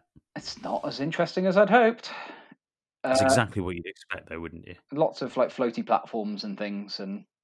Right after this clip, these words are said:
Speaker 1: yeah. Uh, lots of computerized things going on in the background. It's like a big modem. <laughs> Uh, so, yeah, you, the, the final boss, though, Virgin, and you said something to me where,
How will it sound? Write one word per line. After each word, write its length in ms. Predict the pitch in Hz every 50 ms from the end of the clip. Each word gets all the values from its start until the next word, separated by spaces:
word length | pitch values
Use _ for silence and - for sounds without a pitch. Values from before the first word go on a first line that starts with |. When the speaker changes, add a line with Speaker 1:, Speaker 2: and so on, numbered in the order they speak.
| _ -
Speaker 1:
yeah. 240 | 113 110 101 92 - - - _ _ _ _ _ - - - - _ _ - -
Uh, 320 | 101 104 104 101 104 104 - - _ _ _ -
lots 200 | 107 - - -
of 160 | 98 - -
computerized 600 | - - - 104 101 - - 101 98 98 98 - -
things 260 | - 98 98 90 -
going 160 | - 101 98
on 100 | 95 95
in 60 | 92
the 80 | 92 92
background. 420 | 98 92 - - 98 98 98 98
It's 100 | - -
like 160 | 120 110 -
a 100 | 101 - _ _ -
big 300 | 113 107 98 - - - _ _ _ _ _ _ _ _ _ _ _ _ _ _ _ _ _ _ - _ _
modem. 480 | - 107 104 101 101 98 95 90 90 - - - - - - -
<laughs> 440 | 196 - - 185 - - 175 - - _ _ - _ _ _ - - - - - - -
Uh, 340 | 123 127 127 127 131 135 131 - _ _ - _ _ _ _ _ _ _ _ -
so, 140 | - 156
yeah, 160 | 151 156 156 143
you, 240 | 135 135 143 - 117
the, 140 | 156 156 -
the 140 | - 160
final 260 | - 185 175 165 160 127
boss, 260 | - 120 110 - - -
though, 160 | 107 101 101
Virgin, 600 | 92 123 143 156 156 147 - 117 110 107 98 - _ _ _ _ _ _ _ _ -
and 100 | 117 139
you 60 | 151
said 240 | - 156 131 123 -
something 280 | 135 123 92 113 107 -
to 100 | - 110
me 280 | 110 107 98 95 - _ _ _ _ -
where, 340 | 107 107 104 104 98 90